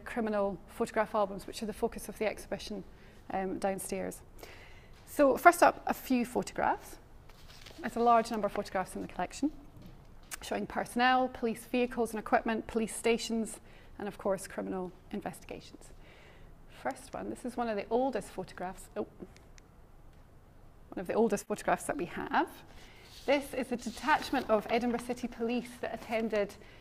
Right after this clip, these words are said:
the funeral of Queen Victoria in February nineteen oh one. There's no names on the photograph, unfortunately, but if I can work this. This chap here in the middle, in all his finery, is Roderick Ross,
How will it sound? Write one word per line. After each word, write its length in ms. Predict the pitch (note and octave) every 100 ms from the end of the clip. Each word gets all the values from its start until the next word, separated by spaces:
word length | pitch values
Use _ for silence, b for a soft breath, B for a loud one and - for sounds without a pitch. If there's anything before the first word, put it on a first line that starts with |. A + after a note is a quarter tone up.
| B B
the 80 | A3+
funeral 320 | - C#4 C4 A3+
of 80 |
Queen 180 | - B3+
Victoria 640 | A3+ - - A#3+ G#3+ -
in 100 | A3
February 400 | G#3 A#3 A3 G#3+
nineteen 520 | G#3 G3+ F#3+ - G3 F#3+ B B
oh 80 | -
one. 360 | G3 G3 - - - - B B B B B B B B -
There's 160 | B3 B3+
no 120 | D4+
names 640 | C4+ D4 C#4+ A3 A3 - -
on 80 | G#3+
the 80 |
photograph, 480 | - G#3+ - G#3 -
unfortunately, 720 | G3 F3+ G3+ - - E3+ A3+ -
but 380 | - G#3 - - - - B B B B B - -
if 80 | -
I 40 |
can 180 | - G#3
work 260 | G#3 - -
this. 220 | G3 D#4 - - - - - - - - - - - - - - - -
This 180 | A#3 -
chap 300 | A#3 - -
here 340 | A3 A3 C#4 A#3
in 100 | G#3
the 60 |
middle, 320 | G3+ G#3 D#4 - - -
in 100 | G#3+
all 140 | G#3+
his 80 | G#3
finery, 460 | - G3+ G#3 G3+ A#3
is 340 | G3+ G3+ - -
Roderick 320 | G#3 - -
Ross, 640 | G3 G#3 G#2 - - -